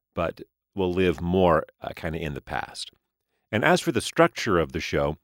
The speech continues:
uh, there's a reason this is an episode zero, and that's because this episode will not be like the remainder. What there will be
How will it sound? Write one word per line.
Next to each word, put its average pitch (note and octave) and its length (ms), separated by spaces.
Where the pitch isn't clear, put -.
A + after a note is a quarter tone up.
uh, - 100
there's G#2+ 200
a A#2 40
reason A#2+ 400
this G#2+ 160
is F#2+ 140
an G2 100
episode E2+ 500
zero, C2+ 540
and D#2+ 100
that's F2 140
because E2 440
this A2+ 240
episode F#2 440
will D#2 80
not D#2+ 280
be G2 140
like D2+ 300
the D2 80
remainder. C#2 640
What A2 160
there C3 80
will A#2 80
be C3+ 460